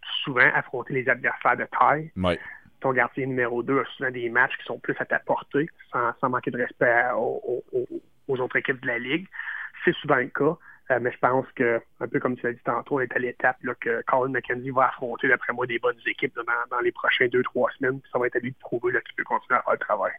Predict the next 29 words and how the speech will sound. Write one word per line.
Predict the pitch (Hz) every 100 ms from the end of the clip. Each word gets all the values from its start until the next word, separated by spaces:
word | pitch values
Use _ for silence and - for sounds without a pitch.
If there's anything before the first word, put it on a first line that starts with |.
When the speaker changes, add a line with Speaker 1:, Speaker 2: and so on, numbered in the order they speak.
| -
Speaker 2:
Donc, | 135 147
vous | 110
êtes | 131
encore | 135 117 147 147 139 117
sur | - - - - 131 123
la | 120 117
clôture | 107 98 - 139 131
à | 98
savoir | 107 101 123 120
si | -
oui | 107 117
ou | 117 104
non | 131
vous | 135 92
pouvez | - 98 120
y | 110
aller | 98 110 131 123 - _ _ - _ _
all-in | 120 120 120 139 135
avec | 98 104
McKenzie. | 95 85 80 82 110 - _ _ _ - _ - - -
Speaker 1:
Euh, | - - - 170 165
exactement. | 156 135 160 - 135 127
Je |
pense | - 175
qu'on | 147
a |
deux | 139 123 175 170 120
bons | 165 160
gardiens, | 160 143 - - 143